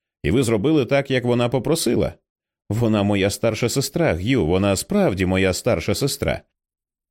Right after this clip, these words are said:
Крім того, мушу признатися, я була надто збуджена від того, що вона повернулася на планету Земля і просто не могла обміркувати все цілком тверезо. Але я, м, ми,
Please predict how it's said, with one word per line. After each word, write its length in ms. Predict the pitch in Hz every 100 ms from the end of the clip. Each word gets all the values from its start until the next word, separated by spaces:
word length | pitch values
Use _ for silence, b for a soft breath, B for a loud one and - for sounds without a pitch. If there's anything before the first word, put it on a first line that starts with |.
| - -
Крім 280 | 98 95
того, 380 | 90 196 165 107
мушу 300 | 101 110 123
признатися, 680 | 113 104 87 90 123 131 151
я 160 | 92
була 240 | 82 85 90
надто 360 | 92 90 101
збуджена 640 | 92 117 220 156 92 85 80
від 220 | 82 -
того, 280 | 151 113 87
що 200 | - 80
вона 300 | 76 87 139
повернулася 680 | 95 82 85 127 117 113
на 100 | 95
планету 460 | 85 90 90 90 98
Земля 480 | 110 165 117 65 - _ _ _
і 100 | 208
просто 360 | - 185 185 160
не 100 | 139
могла 340 | 95 87 127
обміркувати 760 | 107 85 78 - 73 95 110 107
все 300 | - 110 95
цілком 400 | 101 87 87 76
тверезо. 560 | 107 139 165 92 64 - _ _ _ _ -
Але 320 | 156 131 117
я, 340 | 101 156 113
м, 320 | 80 92 90 82
ми, 380 | 139 127 69